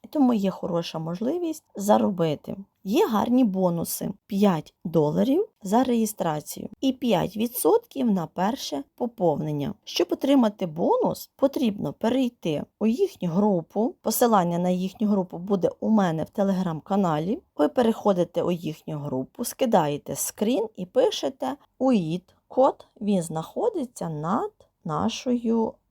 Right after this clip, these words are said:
електронною поштою. Чекаєте зарахування п'ять ю ес ді те. А щоб... Получити п'ять відсотків від свого першого депозиту, теж потрібно написати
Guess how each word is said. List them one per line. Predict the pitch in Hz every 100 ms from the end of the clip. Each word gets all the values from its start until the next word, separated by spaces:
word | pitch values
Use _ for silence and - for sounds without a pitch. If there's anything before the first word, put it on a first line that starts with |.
| _ -
електронною | 175 - - 180 208 208 196
поштою. | _ 160 165 - - 170 156 - _ _ _ -
Чекаєте | 233 233 320 370 349 -
зарахування | 254 185 165 160 - 156 180 240 240 220 _ _ _ _ _ _
п'ять | - 147 147 214 -
ю | 190
ес | 175
ді | 165
те. | 156 131 135 _
А | 240
щоб... | - - 254 _ _ _ -
Получити | 254 262 269 220 180 202
п'ять | 233 196 196
відсотків | 202 - 214 180 - - 160 - _ -
від | 247
свого | - 202 180 185
першого | 185 156 - 175 202
депозиту, | 196 240 339 320 415 440 359
теж | - 233 185
потрібно | - 220 202 - 170 175
написати | 196 233 247 233 - 151 - 170